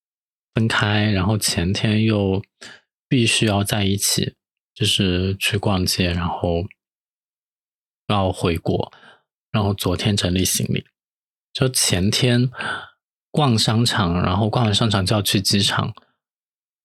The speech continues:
那个时候我们并不知道退税那儿排队要排那么多人，所以我是掐着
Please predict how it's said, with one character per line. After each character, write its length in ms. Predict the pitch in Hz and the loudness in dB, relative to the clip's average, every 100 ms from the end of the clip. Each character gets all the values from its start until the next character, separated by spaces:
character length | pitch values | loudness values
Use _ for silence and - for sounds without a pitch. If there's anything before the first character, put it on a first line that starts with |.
| - | 0
那 140 | 156 | 2
个 140 | 131 104 | 2 2
时 220 | - 95 | 2 0
候 120 | 98 | 2
我 180 | 104 85 | 2 2
们 200 | 85 90 | 2 0
并 340 | - 151 120 | 0 2 2
不 200 | 98 104 | 0 -2
知 260 | 95 - 98 | 0 0 0
道 380 | 107 95 95 - _ _ _ _ - | 0 0 -2 -6 _ _ _ _ -8
退 260 | - 131 | -2 0
税 280 | 104 - 101 | 2 2 2
那 140 | 95 104 | 2 2
儿 80 | 95 | 0
排 320 | - 95 92 | -2 0 0
队 200 | 110 101 | 2 2
要 160 | 101 | 2
排 280 | 98 - 85 | 0 0 0
那 120 | 90 | 0
么 120 | 95 92 | 0 0
多 200 | 98 95 | 0 0
人， 220 | 98 104 | 0 -2
所 220 | - 101 | 0 0
以 80 | 117 | 2
我 220 | 110 98 | 2 0
是 200 | - 107 | 0 0
掐 340 | - - 104 | 0 0 0
着 320 | 117 - - | 2 0 0